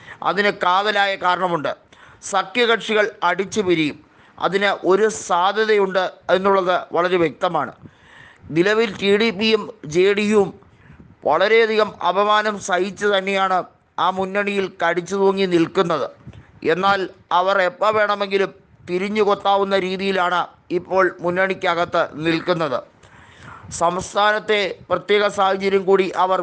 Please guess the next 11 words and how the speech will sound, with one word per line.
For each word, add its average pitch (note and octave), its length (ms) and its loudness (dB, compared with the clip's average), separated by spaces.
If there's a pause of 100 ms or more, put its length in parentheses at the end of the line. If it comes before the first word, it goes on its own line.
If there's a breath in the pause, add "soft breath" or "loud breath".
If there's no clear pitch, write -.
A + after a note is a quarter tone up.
വിലയിരുത്തുന്നുണ്ട്. E3+ 680 2 (140)
പ്രത്യേകിച്ചും E3+ 520 -2
ബീഹാറിൽ F#3+ 460 2 (420 soft breath)
ബി F#3 200 -2
ജെ G3+ 160 0
പിയും F#3 200 0 (160)
ജെ F#3 220 2
ഡി G3 80 0
യുവും F#3+ 160 4
തമ്മിലാണ് F3+ 340 0 (120)
സഖ്യം, D#3+ 300 -2